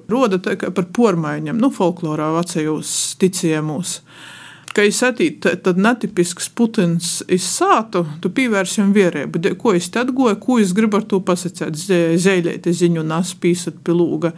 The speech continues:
Palāda, ja ir tāda divdabēga nozīme. It kā cilvēki jos beistās,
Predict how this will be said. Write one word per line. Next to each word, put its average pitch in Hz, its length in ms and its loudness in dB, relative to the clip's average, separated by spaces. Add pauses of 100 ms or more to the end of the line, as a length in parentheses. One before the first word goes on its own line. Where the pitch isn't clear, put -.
(640)
Palāda, 220 560 2 (160)
ja 254 180 2
ir 208 120 0 (100)
tāda 185 340 0
divdabēga 185 960 2
nozīme. 170 720 4 (240)
It 294 260 0
kā 190 160 0
cilvēki 190 640 0
jos 170 320 0
beistās, 180 800 0